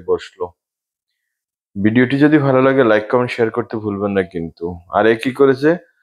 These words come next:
তার খাবারের প্লেটটা বাইরের দিকে <laughs> ছুঁড়ে মেরে দিয়েছে এবং গ্লাস ভেঙে পালিয়ে গেছে। আর এই মহিলা কি করছে দেখেন, ভয়ে, আহ,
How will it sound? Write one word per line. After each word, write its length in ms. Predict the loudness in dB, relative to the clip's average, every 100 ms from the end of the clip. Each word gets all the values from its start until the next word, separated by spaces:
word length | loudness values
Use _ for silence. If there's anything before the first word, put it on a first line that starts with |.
| _ _ _ _
তার 100 | 0
খাবারের 460 | 2 2 2 2 -2
প্লেটটা 420 | 0 0 2 2 2
বাইরের 420 | 2 2 2 0
দিকে 200 | -2 -4
<laughs> 340 | -4 0 -2 -2
ছুঁড়ে 280 | -4 -2 0
মেরে 220 | 2 2
দিয়েছে 400 | 2 0 0 -10 -12
এবং 160 | -8 -4
গ্লাস 220 | 0 0 0
ভেঙে 280 | -6 -6 -6
পালিয়ে 440 | -4 -4 -2 -4
গেছে। 240 | -4 -8 _ _ _ _ -20 -20 -20 _
আর 160 | 2 2 -2 0
এই 120 | 2
মহিলা 340 | 4 4 2
কি 160 | 0 0
করছে 300 | 2 0 0
দেখেন, 320 | 0 0 0 -8 -2
ভয়ে, 360 | 2 4 4 2 -4 -14 _ _ _ _ _
আহ, 360 | -2 2 2